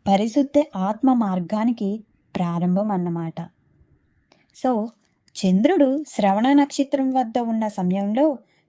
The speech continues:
ప్రారంభమైన మాసం కనుక దీన్ని శ్రావణ మాసం అని అంటారు. ఇది వినటానికే ఆధ్యాత్మిక ప్రయాణం ప్రారంభించడానికి అద్భుతమైన సమయం. పురాణాలు చెబుతున్నట్లు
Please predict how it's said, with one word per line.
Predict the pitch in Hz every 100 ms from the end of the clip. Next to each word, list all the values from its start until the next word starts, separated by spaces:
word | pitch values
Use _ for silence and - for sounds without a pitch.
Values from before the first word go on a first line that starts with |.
| -
ప్రారంభమైన | 196 208 233 240 240 233 214
మాసం | 185 180 196 247
కనుక | 226 202 190 196 190 - _ _ -
దీన్ని | 262 339
శ్రావణ | 320 233 185 185 196
మాసం | 196 196 202 196
అని | 190
అంటారు. | 175 170 175 175 190 - _ _ _
ఇది | - 311
వినటానికే | 226 190 220 320 370 359 269 285 196
ఆధ్యాత్మిక | 196 190 254 269 285 285 285
ప్రయాణం | 285 202 190 220 247 262
ప్రారంభించడానికి | 220 196 208 208 208 202 208 208 208 285 554 _ _ _ 170
అద్భుతమైన | 160 175 202 208 208 226 311
సమయం. | - 165 170 175 165 _ _ _ _ _ _ 196
పురాణాలు | 196 240 294 330
చెబుతున్నట్లు | 320 269 226 226 220 220 214 190